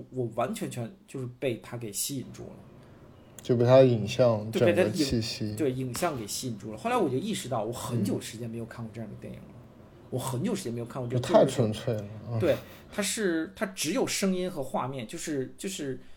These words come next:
Speaker 1: 就是，就是德勒兹在时间影像里形容的一种，老师所，所谓的纯粹生化情境。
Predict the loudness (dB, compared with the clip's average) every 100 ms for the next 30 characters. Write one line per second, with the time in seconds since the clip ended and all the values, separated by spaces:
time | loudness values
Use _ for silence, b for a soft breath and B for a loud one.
0 | b b -8 -4 -2 0 0 -2 -6 -10
1 | -8 -8 -6 -2 -2 -2 -4 -4 -2 -2
2 | 0 -4 -4 -4 -4 -6 -4 -6 -6 -2
3 | -2 -2 -6 -6 -6 -8 -6 -6 -6 -8
4 | -8 -10 -6 -6 -6 -8 -6 -4 -2 0
5 | 0 0 0 -2 -4 -6 -6 -8 -6 -8